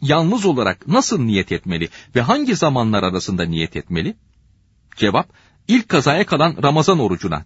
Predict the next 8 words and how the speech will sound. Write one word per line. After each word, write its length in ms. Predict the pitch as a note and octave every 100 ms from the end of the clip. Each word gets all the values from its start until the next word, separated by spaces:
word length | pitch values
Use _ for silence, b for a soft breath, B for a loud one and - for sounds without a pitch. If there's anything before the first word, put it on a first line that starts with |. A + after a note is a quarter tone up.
| -
demeli. 340 | F2 D2+ C#2+ - _ _ _ _
Akşamdan 580 | - A2 C#3 G#2+ G2 G#3+ -
imsak 440 | E3 F3+ A#3 -
vaktine 380 | A#2 G2+ G#2+ F#2
kadar 300 | - G2+ A3 D#3
niyet 280 | B2+ G#2
etmeli. 380 | D#2 - D2+ C#2+ - _ _ _ _ _ _ _ _ _ _ _ _ _ _
Sual, 360 | - - A3 F2+